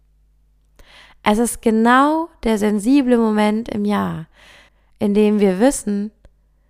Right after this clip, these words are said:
jetzt kommt die Dunkelheit. Es ist Zeit, die Zeit des Feierns und der Ernte, der Sonne, des Draußenseins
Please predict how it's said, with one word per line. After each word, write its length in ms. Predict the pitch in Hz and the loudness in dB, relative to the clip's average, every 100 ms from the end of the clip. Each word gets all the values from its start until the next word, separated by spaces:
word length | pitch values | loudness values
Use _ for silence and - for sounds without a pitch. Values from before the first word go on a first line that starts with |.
| _ _ | _ _
jetzt 640 | 208 196 196 - - - - _ | 0 2 0 -6 -18 -20 -20 _
kommt 540 | - 208 196 185 180 - - | -4 0 0 -2 -8 -18 -14
die 120 | 196 | -8
Dunkelheit. 680 | 214 190 175 165 156 156 151 - - _ _ _ _ _ _ | -2 -2 -2 -6 -6 -8 -10 -16 -20 _ _ _ _ _ _
Es 180 | - 196 | -2 -2
ist 180 | 185 - | -4 -6
Zeit, 640 | - 196 202 208 - - _ _ _ _ _ - | 0 2 2 -2 -6 -18 _ _ _ _ _ -16
die 120 | 190 | -14
Zeit 440 | - 196 190 190 - | -8 -2 0 -2 -6
des 160 | 170 | -12
Feierns 920 | - - 202 208 208 208 208 214 - - - - _ - | -14 -6 0 2 2 0 -4 -8 -12 -20 -20 -20 _ -10
und 440 | 185 180 170 - | -6 -6 -8 -8
der 120 | - | -4
Ernte, 520 | - 190 208 208 214 | -2 0 -2 -2 -6
der 180 | 185 190 | -4 -4
Sonne, 680 | 165 165 196 202 214 214 214 - - - - | -4 0 0 2 0 -2 -6 -14 -20 -20 -20
des 140 | - | -16
Draußenseins 1080 | - 190 196 202 214 196 190 190 190 - | -2 2 4 2 -4 -2 0 -2 -4 -10